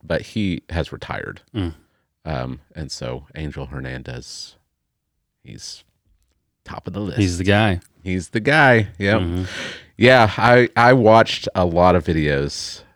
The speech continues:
Speaker 1: uh, this last week of Angel Hernandez. <laughs> I couldn't believe some of the calls that he made.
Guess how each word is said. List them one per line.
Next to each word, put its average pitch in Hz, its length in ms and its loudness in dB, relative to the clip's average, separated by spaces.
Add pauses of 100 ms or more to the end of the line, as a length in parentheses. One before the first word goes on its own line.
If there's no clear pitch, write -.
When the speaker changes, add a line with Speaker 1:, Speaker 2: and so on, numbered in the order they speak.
(220)
Speaker 1:
uh, 78 180 -4
this 78 220 -6
last 85 280 -6
week 76 180 -8
of 76 200 -10 (140)
Angel 78 360 -4
Hernandez. 73 840 0 (400)
<laughs> - 400 0
I - 1120 2
couldn't 190 280 6
believe 139 360 6
some 139 180 6
of 120 80 2
the 107 80 6
calls 101 400 4
that 98 120 4
he 98 80 2
made. 92 280 2